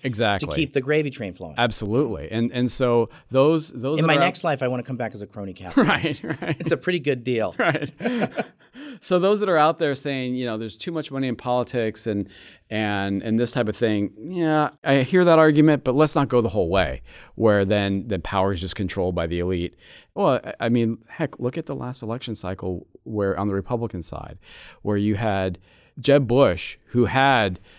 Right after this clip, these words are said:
Speaker 2: A hundred million dollars.
Speaker 1: You could argue that he, he had the, the establishment
Speaker 2: Money.
Speaker 1: moneyed, but he didn't have the, he didn't have the grassroots support,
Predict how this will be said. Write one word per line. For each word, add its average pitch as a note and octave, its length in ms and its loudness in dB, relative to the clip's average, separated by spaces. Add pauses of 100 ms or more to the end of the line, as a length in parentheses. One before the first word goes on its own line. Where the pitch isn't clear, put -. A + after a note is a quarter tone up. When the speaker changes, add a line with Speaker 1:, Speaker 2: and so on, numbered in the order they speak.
Speaker 2:
A A#2 80 4
hundred C#3+ 280 4
million C3 240 4
dollars. G#2+ 360 2
Speaker 1:
You D#3 80 8
could F3 140 4
argue F3 300 6
that C3 140 4
he, D3+ 580 2
he C#3 360 0
had C3 420 2
the, G#2+ 380 -2
the G#2+ 140 -2
establishment A2+ 1080 0
Speaker 2:
Money. A2+ 480 2
Speaker 1:
moneyed, A#2+ 640 4 (100)
but G#2+ 140 -6
he B2 120 -6
didn't A#2+ 300 -2
have A#2 460 -6
the, G2+ 220 -2
he A2 140 -8
didn't A#2+ 200 0
have A#2 140 -2
the G#2+ 60 -4
grassroots G2 640 -4
support, A#2+ 600 -2